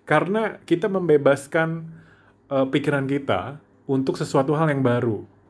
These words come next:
Nggak, nggak melulu tentang pekerjaan aja kan. Kalau pekerjaan mulu suntuk, beneran suntuk. Gue pengen sesuatu yang baru. Even berpetualang tapi nggak harus keluar kota atau keluar negeri. Cukup nonton film, kita bis-,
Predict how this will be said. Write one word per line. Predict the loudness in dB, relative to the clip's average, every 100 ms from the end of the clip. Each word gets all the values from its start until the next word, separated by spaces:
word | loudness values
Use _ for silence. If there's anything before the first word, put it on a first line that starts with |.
| -2
Nggak, | 2 4 4
nggak | 4
melulu | 6 8 6
tentang | 2 -4
pekerjaan | -4 -4 -2 0 0
aja | 0 -2
kan. | -2 -2 -8 -12 _ -6
Kalau | -4
pekerjaan | -2 -2 2 2
mulu | 2 0
suntuk, | 0 0 0 -2 -4 -8 _ _ -4
beneran | 0 2 0
suntuk. | 0 -2 -4 -8 -20 -2 2
Gue |
pengen | 4 2 0
sesuatu | -4 0 0 0
yang | 0
baru. | 2 2 0 -4
Even | -4 -4 -2 -2 -2 -8 -12 _ _
berpetualang | 0 0 2 0 0 2 4 4 2 -2 -2
tapi | -4 -2 -4 0
nggak | 0
harus | 2 2 2 0 -2 -12 _ -20 _ 0
keluar | 4 4 4
kota | 2 2 0
atau | 0 -2
keluar | 0 0 0
negeri. | -2 0 2 0 -2 -8 -20 _ _ _
Cukup | 0 2 2
nonton | 2 2 2
film, | 4 4 2 -2
kita | -4 -6
bis-, | -6 -14 -14 -14 -16